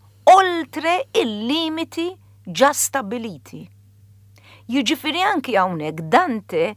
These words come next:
jikkollega id-dnub oriġinali ma' trasgressjoni. Jiġifieri hemm ċertu limitu, hemm ċertu konfini, hemm ċerti boundaries u ma nistgħux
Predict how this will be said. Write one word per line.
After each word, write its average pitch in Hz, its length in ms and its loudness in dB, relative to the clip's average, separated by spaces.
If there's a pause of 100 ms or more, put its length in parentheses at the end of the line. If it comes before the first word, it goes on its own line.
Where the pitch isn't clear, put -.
(280)
jikkollega 180 960 -8 (420)
id-dnub 165 720 -6 (420)
oriġinali 226 840 -8 (380)
ma' 277 160 -2 (100)
trasgressjoni. 175 1300 -4 (640)
Jiġifieri 180 640 -4
hemm 247 240 4
ċertu 170 400 -2
limitu, 269 720 -2 (500)
hemm 240 200 0
ċertu 175 440 -4
konfini, 254 920 -6
hemm 202 440 -6
ċerti 190 320 -4
boundaries 240 1040 0
u - 880 -8
ma 214 160 2
nistgħux 202 560 -6